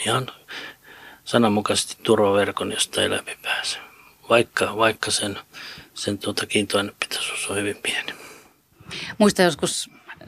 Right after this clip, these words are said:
Speaker 2: nuoruudessa suokurssilla, niin siellä käveltiin jollain avosuolla ja siinä oli vaan sit se niksi, että kun meitä oli joku viisitoista, niin ei saanut samalla alueella olla pitkän aikaa, koska se alkoi painoa, että sitten kun alkoi olla kontiosaappaan heijastin nauhaa myöten vesi, niin sitten oli paras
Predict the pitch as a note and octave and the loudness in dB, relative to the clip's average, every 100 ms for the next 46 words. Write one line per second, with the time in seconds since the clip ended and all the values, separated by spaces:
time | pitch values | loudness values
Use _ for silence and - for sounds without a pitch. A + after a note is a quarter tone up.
0 | - - F#3+ F3+ D3+ D3+ D#3 - D#3 F3 | -16 0 6 8 6 4 2 0 2 2
1 | C#3+ D3+ D3 - D3 C#3+ D3 E3 D3+ D3 | 2 0 -2 0 2 2 2 2 0 2
2 | D#3 C#3+ - C#3+ C#3+ C#3 C#3 D3 - - | 0 0 2 0 2 2 2 0 -6 -16
3 | - - E3+ D3 - D3 C#3 C3+ C3+ C3+ | -4 4 6 6 0 0 2 2 2 2
4 | C3+ - - F#3 E3 D#3 D#3 D#3+ D3+ - | 0 0 4 6 6 4 2 2 -2 2
5 | E3 E3 D3 - D3 D3+ D3+ C#3+ C#3+ C#3 | 4 4 2 -4 -4 -2 0 0 0 0
6 | C#3 D3 C#3 _ - D3+ B2+ - - - | -2 -2 -4 _ -4 -2 -2 -6 -6 -6
7 | - - D3 D#3+ E3 E3 D#3+ D#3+ - G3+ | -4 -2 0 4 4 4 4 4 4 4
8 | G3+ D#3+ C#3+ C#3+ D3+ C#3+ C3 C3 B2+ C3 | 6 6 4 4 4 4 2 0 0 0
9 | C3 _ D#3+ D#3 - C3 C3 C3+ C3+ C3+ | -4 _ 0 0 0 0 0 0 -4 -2
10 | D3 - - - - D#3+ D#3+ D#3+ F3+ F3+ | -2 -4 -12 -12 2 4 4 4 8 8
11 | D#3 C3+ - C#3+ E3 D#3 D3+ D#3 D#3 G3+ | 6 0 -4 -2 2 2 4 2 2 2
12 | G#3+ C#3 C#3 - C3+ - C#3+ C#3+ F3+ D#3+ | 2 2 0 2 0 2 2 4 4 4
13 | C3 - C3+ C3 C3 C3 C3 C3 C3 C3+ | 2 -2 0 0 0 -2 -2 -2 -2 0
14 | D3 C3 C3 C3+ C3+ C3 - C3+ C3 - | -2 -2 -8 -6 -6 -4 -2 0 0 -4